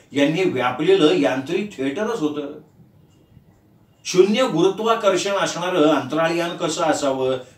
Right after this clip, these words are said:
तशी अंतर्गत रचना असलेल्या त्या थिएटरमध्ये आम्हाला नेण्यात आलं. सौ स्मिताला हॉलच्या मध्यभागी असणाऱ्या उंच बेडवर अर्थातच आडवं केलं गेलं. काही क्षणातच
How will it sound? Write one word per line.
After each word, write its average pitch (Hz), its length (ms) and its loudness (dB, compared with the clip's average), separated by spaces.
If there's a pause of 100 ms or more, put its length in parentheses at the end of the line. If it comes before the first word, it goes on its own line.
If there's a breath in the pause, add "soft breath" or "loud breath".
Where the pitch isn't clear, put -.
तशी 185 440 4
अंतर्गत 175 560 -4
रचना 160 420 -2
असलेल्या 151 460 2
त्या 160 140 -2
थिएटरमध्ये 151 920 -4 (180)
आम्हाला 135 360 0
नेण्यात 120 380 -4
आलं. - 160 -10 (1040)
सौ 151 220 6
स्मिताला 151 540 2
हॉलच्या 143 420 4
मध्यभागी 147 600 2
असणाऱ्या 147 600 0 (300 loud breath)
उंच 165 360 0 (140)
बेडवर 151 420 4
अर्थातच 139 640 -2
आडवं 139 360 -2
केलं 131 280 -6
गेलं. - 200 -10 (1120)
काही 160 220 2
क्षणातच 147 680 2